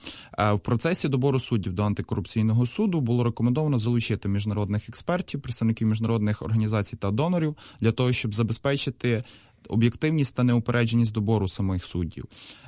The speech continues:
Е, річ у тому, що роль,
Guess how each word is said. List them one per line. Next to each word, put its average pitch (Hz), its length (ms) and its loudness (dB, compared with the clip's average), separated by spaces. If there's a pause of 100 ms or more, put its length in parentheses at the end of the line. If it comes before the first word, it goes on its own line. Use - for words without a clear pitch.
(120)
Е, 101 560 2
річ 123 360 0
у 131 40 -2
тому, 170 340 0
що 120 500 0 (440)
роль, 113 380 2